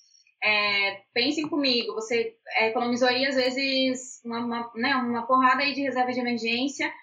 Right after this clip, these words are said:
e aí você vai ter que gastar tudo, por exemplo, com uma, com uma, com uma cirurgia, alguma coisa assim. É uma coisa também que, que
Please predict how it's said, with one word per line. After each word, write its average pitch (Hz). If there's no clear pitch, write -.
e 247
aí 254
você 262
vai 254
ter 269
que 226
gastar 247
tudo, 254
por 254
exemplo, 233
com 233
uma, 226
com 226
uma, 214
com -
uma 220
cirurgia, 220
alguma 196
coisa 202
assim. 190
É 208
uma 277
coisa 240
também 226
que, 240
que 302